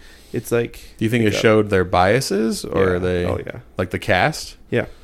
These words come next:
Speaker 1: The
Speaker 2: 'Cause
Speaker 1: cat,
Speaker 2: they're
Speaker 1: y-, y-, they're, they're even in, like, season seven or eight, like, you can, you can tell,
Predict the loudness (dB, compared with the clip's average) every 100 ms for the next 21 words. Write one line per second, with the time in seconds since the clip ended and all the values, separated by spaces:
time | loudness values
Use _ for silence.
0 | -20 0 2 8 10 12 10 8 4 4
1 | 10 10 10 2 6 8 8 6 4 2
2 | 0 -8 2 6 8 6 4 4 2 -2
3 | 2 4 4 -2 -2 2 2 2 -4 -18
4 | -20 -4 -2 2 2 2 4 2 6 4
5 | 4 0 -6 _ -4 2 4 6 4 0